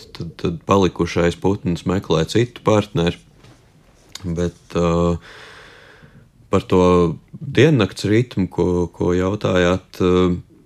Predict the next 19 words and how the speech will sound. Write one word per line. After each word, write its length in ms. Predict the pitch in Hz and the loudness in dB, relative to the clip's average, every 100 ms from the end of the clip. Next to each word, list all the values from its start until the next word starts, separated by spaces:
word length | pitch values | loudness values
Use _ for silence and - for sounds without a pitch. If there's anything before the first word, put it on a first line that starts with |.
| _ - | _ -8
nakts 440 | 71 90 107 - | -2 -2 -2 -8
dzīvnieks, 600 | 85 95 117 160 185 - | 0 2 4 4 2 -2
protams, 480 | - 180 160 123 107 | 0 0 2 0 -2
bet 240 | 95 95 - | 0 -2 -2
tad, 180 | 95 - | -4 -2
kad 140 | 87 | -4
ir 100 | 85 | -2
cāļu 460 | 104 110 131 135 107 | 0 2 4 4 4
laiks, 400 | 104 117 113 - | 2 2 -2 -4
tad 140 | 90 | -2
medī 340 | 98 101 90 90 | -2 0 0 2
arī 280 | 92 87 85 85 85 | 2 2 0 0 -2
dienas 420 | 90 98 95 87 | -2 0 0 0
gaišajā 520 | 113 151 - 107 98 | 0 0 0 0 2
laikā, 420 | 101 107 117 101 92 | 2 2 0 -2 -2
jo 280 | 92 90 87 - _ | -2 -2 -6 -10 _
jābaro 600 | - 98 95 87 85 90 87 | -4 0 2 2 2 2 2
ir 180 | 90 - | 0 -4
daudz. 540 | - 101 139 180 175 | 0 2 4 2 0